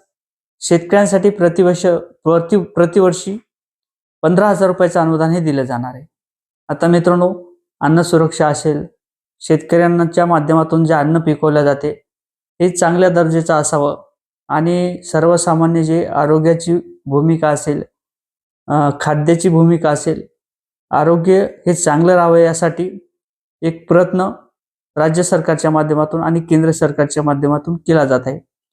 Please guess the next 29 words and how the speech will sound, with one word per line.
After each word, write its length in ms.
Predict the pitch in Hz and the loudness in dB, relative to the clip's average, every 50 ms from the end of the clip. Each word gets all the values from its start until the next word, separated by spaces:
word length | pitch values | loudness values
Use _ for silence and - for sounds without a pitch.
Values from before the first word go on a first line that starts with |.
| _ _ _ _ _ _ _ _ _ | _ _ _ _ _ _ _ _ _
केंद्र 240 | - 165 185 185 208 | 0 2 4 4 2
सरकारच्या 500 | 202 - 208 196 202 202 190 180 - 196 | 2 2 0 0 0 0 0 0 0 0
माध्यमातून 520 | 185 180 170 160 170 170 175 170 - 170 | 0 0 0 0 0 0 -2 -2 -2 -2
ही 80 | 170 170 | 0 2
योजना 320 | 170 160 160 156 160 180 | 4 4 4 4 2 0
चालू 260 | 170 - 170 156 156 156 | 0 0 -2 -2 -2 0
करण्यात 320 | - 165 156 156 147 - | 0 0 0 0 0 -2
आलेली 260 | 143 139 139 139 135 | -2 -2 -2 -2 -4
आहे. 80 | 143 156 - _ _ _ _ _ _ _ _ _ _ _ _ _ _ _ - 160 | -6 -8 -12 _ _ _ _ _ _ _ _ _ _ _ _ _ _ _ 0 2
या 60 | 180 | 4
योजनेअंतर्गत 760 | 185 185 185 190 185 185 190 190 185 180 190 185 185 190 180 | 4 4 4 4 2 2 0 0 0 0 0 0 0 2 0
आपल्याला 300 | 180 170 - 180 180 180 180 180 - | 0 -2 0 0 0 0 0 -2 0
फॉर्म 220 | 170 165 175 170 | 0 0 0 0
जे 80 | 165 170 | 0 0
आहे 160 | 160 156 156 | 2 0 0
ते 340 | 156 - 175 - - - _ _ _ _ _ _ _ _ _ - | -2 -4 -6 -8 -8 -18 _ _ _ _ _ _ _ _ _ -4
कृषी 260 | 160 170 170 165 - | -2 -2 -2 0 2
विभागाच्या 440 | 202 190 190 180 165 170 165 170 180 | 2 2 4 2 2 2 0 0 -2
माध्यमातून 560 | 170 165 151 143 147 147 147 147 147 - 180 | 0 0 0 0 -2 -2 -4 -4 -6 -4 -2
भरायचा 360 | 165 156 147 139 127 120 - 117 | -2 0 0 0 -2 -2 -4 -8
आहे, 140 | 113 - - _ _ _ _ - | -10 -10 -14 _ _ _ _ -6
म्हणजे 260 | 147 151 151 165 165 | -4 -2 0 2 0
एक 180 | 165 156 147 165 | 0 0 0 0
गट 80 | 170 165 165 - | 0 0 0 0
तयार 180 | 175 170 165 | 2 2 0
केलेला 320 | 165 - 170 160 160 156 160 | 0 0 0 2 2 2 0
असणार 300 | 156 - - 165 160 156 | 0 -2 -2 -2 -2 -2
आहे, 280 | 160 170 - _ _ _ _ _ _ _ _ _ - | -2 -4 -8 _ _ _ _ _ _ _ _ _ -2
या 100 | 165 180 | 0 0